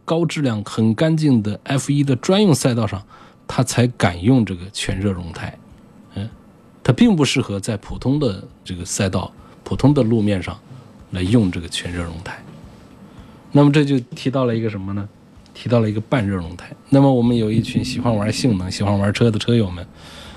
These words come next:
呃，普通胎不行，太硬；热熔胎不行，粘石头，那么就有了一种东西，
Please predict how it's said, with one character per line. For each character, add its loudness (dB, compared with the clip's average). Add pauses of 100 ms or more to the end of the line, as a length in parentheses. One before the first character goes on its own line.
(340)
呃， 2 (400)
普 2
通 4
胎 0 (120)
不 0
行， -4 (380)
太 2
硬； 4 (480)
热 6
熔 2
胎 -2
不 0
行， -8 (540)
粘 2
石 -2
头， 0 (520)
那 2
么 4
就 2
有 0
了 -4
一 -2
种 -6
东 -4
西， -10